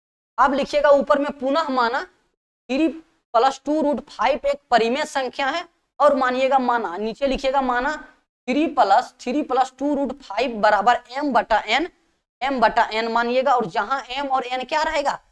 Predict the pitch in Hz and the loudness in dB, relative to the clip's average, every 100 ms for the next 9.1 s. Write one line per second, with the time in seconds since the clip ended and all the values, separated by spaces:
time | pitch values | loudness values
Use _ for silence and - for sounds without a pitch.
0 | _ - - 226 185 196 202 185 170 170 | _ -10 0 0 2 -2 -2 -8 -10 -14
1 | _ - 131 151 190 233 208 247 262 240 | _ -14 -12 -10 -8 -6 -4 -4 -2 0
2 | 233 330 - 226 185 190 202 185 175 180 | 0 -2 -2 -2 0 -2 -4 -8 -10 -14
3 | _ _ _ _ _ - 320 262 - 302 | _ _ _ _ _ -6 -4 -4 -2 0
4 | - 214 220 - 151 349 254 240 - 277 | 2 0 0 -6 -10 -4 -2 -2 -2 -4
5 | 285 277 262 269 202 196 330 302 - _ | -4 -4 -4 -4 -2 -4 -4 -10 -10 _
6 | - 277 277 285 233 262 269 233 190 214 | -8 -6 -2 -4 -2 0 0 -2 -6 -6
7 | 269 294 _ 277 262 226 262 226 _ _ | -10 -14 _ -8 -6 -4 -4 -6 _ _
8 | 254 _ - 247 262 247 233 254 220 175 | -20 _ -6 -4 -2 -4 -2 -2 -2 -8